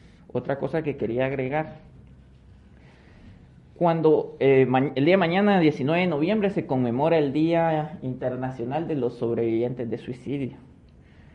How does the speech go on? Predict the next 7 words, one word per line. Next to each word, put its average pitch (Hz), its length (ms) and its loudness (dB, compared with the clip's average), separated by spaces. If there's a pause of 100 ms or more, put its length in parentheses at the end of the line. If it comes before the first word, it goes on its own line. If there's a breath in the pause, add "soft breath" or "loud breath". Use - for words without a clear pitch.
(480 loud breath)
¿Qué 170 140 0
pasa? 165 520 0
Una 208 280 2
persona 180 440 2
que 165 100 -6
intentó 151 380 -2
suicidarse 160 720 -4